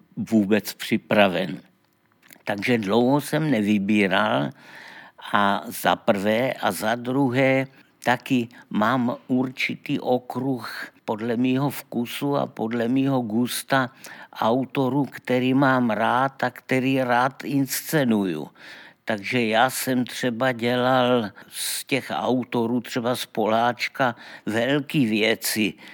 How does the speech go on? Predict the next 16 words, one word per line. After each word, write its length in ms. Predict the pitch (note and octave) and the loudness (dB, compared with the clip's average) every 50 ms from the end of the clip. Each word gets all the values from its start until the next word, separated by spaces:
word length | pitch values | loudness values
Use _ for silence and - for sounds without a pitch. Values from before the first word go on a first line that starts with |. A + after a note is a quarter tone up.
| - - - | -16 -10 -4
velký 640 | G2 A#2 A#2+ C3 C3+ B2+ - - D3 B2+ B2+ B2 | 0 0 2 2 0 -2 0 0 2 2 4 4
inscenace, 1000 | A#2+ A#2 A2 F#2+ - - - - B2+ A#2 A2 A2 F#2+ G2 G2 - - - A2 E2+ | 4 4 2 0 -2 -6 -4 -2 0 0 0 0 0 -2 -4 -4 -4 -4 -2 -2
jo. 260 | F2 F#2+ F#2+ - - F2 - | -2 -2 -2 -2 -4 -6 -6
Tam 380 | - G#2+ G#2+ G2+ G#2 G2+ F#2+ - - - - - - | -6 -4 -2 -2 -2 -4 -4 -8 -12 -18 -20 -20 -18
třeba 420 | - - - G#2+ F#2+ - G2 G#2+ | -14 -8 -8 -6 -4 -2 -4 -4
jsem 260 | G#2 - - A2+ G2+ G2 | -4 -2 -4 -2 -2 0
dělal 320 | G#2+ A2+ A#2 A#2+ A#2+ G#2 | 0 0 2 2 2 2
Okresní 680 | - - A2 F#2+ - A#2+ A#2 A#2 - - - - A2+ A2 | 2 0 -2 -2 -2 -2 -2 -2 -2 -2 -2 0 0 0
město, 560 | G#2+ G2+ G2+ G#2+ A2 - - - - A#2+ A#2 | 0 0 -2 -2 -4 -4 -6 -6 -4 -4 -4
kde 260 | G#2+ G2 G2 G#2 A2 | -2 -4 -4 -4 -4
bylo 360 | G2 G2 G#2+ A2+ G#2+ G#2+ G#2+ G#2 | -2 0 0 0 2 2 2 0
asi 320 | A2+ A2 - - A2+ G#2 | 0 0 -2 -6 -6 -6
sto 220 | - - - A2+ | -6 -6 -6 -6
padesát 680 | - - - A2 A2+ C3 C3 - - A#2 A2 G#2 F#2 - | -2 0 0 0 0 0 -2 -2 0 0 0 0 0 -2
lidí, 520 | G#2+ G#2+ A#2 A2 F#2+ F2 F#2+ G2 F2+ F2+ | 2 4 4 4 4 2 0 -2 -2 -2
jo, 320 | F2 F2 F#2 G2+ A2+ A#2 | -2 -4 -4 -4 -6 -6